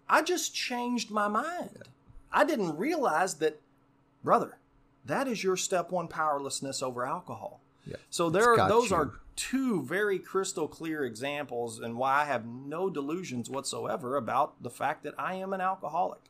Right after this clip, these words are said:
Speaker 1: I'm bodily and mentally different from my fellows. And those two things are the best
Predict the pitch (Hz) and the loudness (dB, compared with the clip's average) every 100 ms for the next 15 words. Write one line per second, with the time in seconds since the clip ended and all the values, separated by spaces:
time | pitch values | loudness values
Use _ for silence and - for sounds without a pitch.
0 | - 107 101 107 127 160 170 165 147 156 | -18 -16 -12 -4 -2 -2 -4 -8 -6 -6
1 | 160 131 131 147 - 120 117 123 - 240 | -6 -6 -6 -8 -8 -10 -8 -8 -10 -12
2 | - - - _ _ - - _ - 143 | -14 -14 -20 _ _ -20 -20 _ -8 0
3 | 156 160 156 139 135 131 113 113 120 120 | 0 0 -2 -2 -4 -6 -8 -8 -4 -6